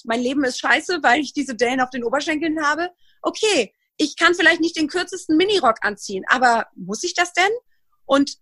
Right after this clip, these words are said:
im Sommer ziehe ich trotzdem meine kurzen Hosen an. Und wenn dann eine Delle da rausguckt, ja meine Güte, dann soll sie sich zeigen. Es ist Sommer, hey, es ist heiß, soll sie sich zeigen. Ich zeig mich doch auch.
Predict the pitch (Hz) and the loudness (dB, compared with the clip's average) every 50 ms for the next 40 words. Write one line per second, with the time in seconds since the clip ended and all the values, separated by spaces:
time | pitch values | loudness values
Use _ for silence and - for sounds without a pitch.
0 | _ - 311 277 240 233 269 262 285 339 359 359 - - 339 349 349 - - - | _ 2 2 2 4 4 4 6 6 6 4 2 2 -2 -2 -2 -2 -4 -6 -8
1 | - - 427 359 277 262 254 226 - 277 247 247 - - 233 208 220 214 190 208 | -6 -2 2 2 2 2 2 -2 0 0 0 0 0 -4 -4 -2 -2 -4 -4 -2
2 | - 151 180 196 254 330 403 - _ _ _ _ _ _ _ _ - 277 269 233 | 0 2 2 2 2 0 -2 -4 _ _ _ _ _ _ _ _ 6 6 8 8
3 | 254 302 311 320 320 311 - - 285 285 330 339 359 247 302 277 302 311 294 - | 8 8 8 8 6 6 4 4 4 6 4 4 2 2 2 2 2 2 0 0
4 | 285 254 226 247 269 339 339 - - 285 254 - 262 247 262 277 285 269 262 262 | 0 -2 2 2 2 2 0 -2 -6 -8 -4 0 2 4 4 4 4 4 2 2
5 | 262 254 208 220 262 269 247 269 233 220 220 220 220 247 262 285 254 240 220 226 | 0 -2 -2 -2 -4 -2 -2 0 2 2 0 2 4 4 4 4 2 -2 -6 -8
6 | 233 - - - 226 220 220 202 185 - 254 233 262 247 - - 254 254 247 220 | -8 -4 0 2 4 4 2 0 -2 -4 -4 -4 -6 -6 -2 0 0 0 2 0
7 | 202 214 233 226 233 220 214 208 - 226 - - 269 233 226 214 220 220 - 262 | 0 0 0 0 0 0 -2 -6 -10 -14 -6 0 2 2 2 2 0 -2 -2 2
8 | 302 320 320 254 240 214 226 - - - - 208 196 196 190 180 156 - 262 269 | 4 4 4 2 -2 -8 -10 -12 -12 -2 2 4 4 4 2 0 -6 -8 -10 -8
9 | - - 277 240 220 233 214 - 226 - - 160 151 156 - | -2 -2 -2 -2 -2 -8 -6 -6 -4 -2 0 0 0 -2 -4